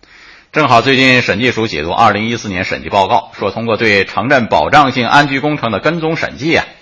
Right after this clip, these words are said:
发现二零一四年有九十多亿元专项资金被挪用，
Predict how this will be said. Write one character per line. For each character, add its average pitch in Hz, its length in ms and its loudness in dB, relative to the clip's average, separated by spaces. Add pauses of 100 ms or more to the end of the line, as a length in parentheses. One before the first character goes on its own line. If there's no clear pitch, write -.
(260)
发 131 180 4
现 135 160 2
二 151 200 6
零 143 180 0
一 180 100 -4
四 185 220 -2
年 78 320 -4 (200)
有 147 220 2
九 82 280 -6
十 185 140 -4
多 214 180 2
亿 196 120 -2
元 90 320 0 (160)
专 147 220 0
项 120 160 0
资 120 160 -4
金 135 160 -2
被 107 180 0
挪 78 180 -6
用， 135 120 -6